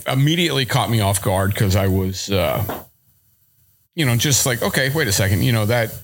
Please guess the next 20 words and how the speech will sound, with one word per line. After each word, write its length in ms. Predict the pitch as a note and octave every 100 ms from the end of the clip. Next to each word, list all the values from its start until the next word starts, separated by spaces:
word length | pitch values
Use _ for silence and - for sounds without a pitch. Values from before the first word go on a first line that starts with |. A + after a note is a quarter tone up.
| _
there's 180 | B2+ B2
a 40 | A#2
lot 360 | A2 A#2+ A#2 A#2
of 100 | G#2
different 280 | A#2 A#2+
things 200 | G2+ G#2+
out 80 | G#2
there. 200 | A#2 A2
I've 120 | A#2+ G2+
had 220 | A2+ A2
Jack 160 | A2+
Daniel's 260 | A2+ A#2+ A2+
Bonded. 480 | G2 G#2+ A#2+ C3 C#2+
I 80 | F#2
like 260 | F#2+ G2+
it 80 | G#2+
a 60 | G2
lot. 340 | G2+ D3 - - - - _ -
Um, 520 | A#2 G#2 F2 C2 B1 - - _ _ -
but 260 | C#3 A#2+